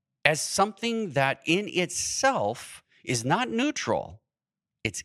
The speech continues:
evil. And so when we talk about drugs, we refer to it in religious language that you find in the Old and New Testament of actually demon possession. It's something that comes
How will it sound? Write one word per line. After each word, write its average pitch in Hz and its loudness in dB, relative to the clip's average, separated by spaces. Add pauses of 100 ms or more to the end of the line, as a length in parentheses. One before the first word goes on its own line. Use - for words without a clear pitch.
evil. 113 -2 (1200)
And 113 0
so 160 2
when 147 2
we 135 0
talk 196 2
about 107 2
drugs, 87 -2 (360)
we 127 2
refer 127 2
to 92 -4
it 92 -2
in 123 0
religious 131 0
language 113 0 (280)
that 113 2
you 107 -4
find 170 2 (100)
in 110 -2
the 104 -2
Old 139 0
and 127 0
New 120 0
Testament 104 -2 (360)
of 113 2
actually 107 2
demon 90 -2
possession. 80 -2 (840)
It's - 0
something 147 0 (280)
that 98 -4
comes 95 -4